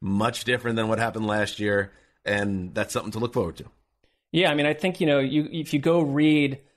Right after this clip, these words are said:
Speaker 2: some of those old, um, historical epics that describe how the N F L kind of grow, grew fr-, from nothing through the ebb and flow of it all, that there were a lot of franchises that struggled to even, um, go year to year out of the gate.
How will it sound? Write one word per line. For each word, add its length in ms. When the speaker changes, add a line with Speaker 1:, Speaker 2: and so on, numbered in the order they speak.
Speaker 2:
some 240
of 80
those 320
old, 420
um, 400
historical 720
epics 400
that 120
describe 440
how 120
the 160
N 100
F 140
L 120
kind 260
of 140
grow, 640
grew 480
fr-, 200
from 260
nothing 460
through 100
the 160
ebb 180
and 140
flow 360
of 120
it 60
all, 220
that 120
there 80
were 100
a 80
lot 240
of 160
franchises 640
that 120
struggled 500
to 100
even, 420
um, 220
go 180
year 260
to 80
year 480
out 160
of 60
the 60
gate. 380